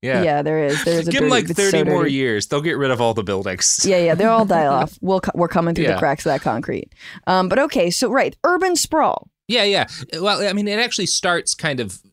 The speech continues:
Speaker 1: separately from the urban sprawl, right? 'Cause
Speaker 2: Okay.
Speaker 1: Los Angeles isn't nearly as big in the twenties. Um, but yeah, you get these rich people who start with, like, beach homes on the coast, and then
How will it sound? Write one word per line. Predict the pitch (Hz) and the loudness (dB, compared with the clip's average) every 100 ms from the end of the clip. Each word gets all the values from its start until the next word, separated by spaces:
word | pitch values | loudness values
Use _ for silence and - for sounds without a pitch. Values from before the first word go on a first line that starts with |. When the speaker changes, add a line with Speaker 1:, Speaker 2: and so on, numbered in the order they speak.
| - | -4
Speaker 1:
separately | - - 156 135 - 101 80 | 0 2 0 -2 -2 -2 -2
from | - 95 | -2 -2
the | 87 76 | -2 -2
urban | 85 76 | -4 -6
sprawl, | 64 - 85 52 | -6 -6 -6 -6
right? | 69 90 - | -4 -4 -4
'Cause | 104 87 - | -6 -6 -4
Speaker 2:
Okay. | 113 | -2
Speaker 1:
Los | 127 123 | 0 0
Angeles | 139 127 117 110 | -2 -2 -4 -4
isn't | 113 98 | -4 -2
nearly | 101 95 92 | -2 -2 -2
as | |
big | 82 95 85 | -2 -4 -2
in | |
the | 78 | -6
twenties. | - 87 80 76 - - - - - - | -6 -6 -4 -4 -4 -6 -12 -14 -14 -6
Um, | 117 110 101 98 | 0 2 2 0
but | 131 | -2
yeah, | 156 139 | -2 -2
you | 120 | -2
get | 147 | -4
these | 156 139 | -4 -4
rich | 110 135 - | -4 -4 -4
people | 135 127 | -4 -4
who | 107 | -4
start | 107 - - 180 180 - | -2 -2 0 0 0 -2
with, | 165 - | -6 -2
like, | 143 85 | -2 -2
beach | 110 120 - | -4 -4 -4
homes | 131 120 117 113 - | -2 0 0 -2 -4
on | 104 98 | -4 -4
the | 90 | -4
coast, | - - 98 92 92 - | -6 -4 -2 0 -2 -4
and | 98 101 | -4 -4
then | 107 104 | -2 -4